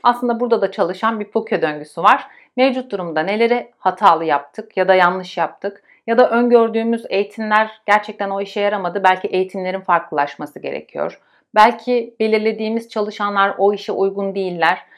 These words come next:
Bunların hepsini tek tek değerlendirmemiz lazım. Yani burada da işin kontrol et ve önlem al kısmı var. Pukyo döngüsünü düşünürsek.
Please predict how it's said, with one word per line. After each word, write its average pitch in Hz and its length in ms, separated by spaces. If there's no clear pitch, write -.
Bunların 262 320
hepsini 262 420
tek 262 220
tek 247 180
değerlendirmemiz 160 720
lazım. - 300
Yani 254 280
burada 240 280
da 240 320
işin 240 560
kontrol 233 480
et 233 200
ve 226 40
önlem 185 380
al 147 120
kısmı 147 360
var. - 280
Pukyo 190 240
döngüsünü 160 500
düşünürsek. - 680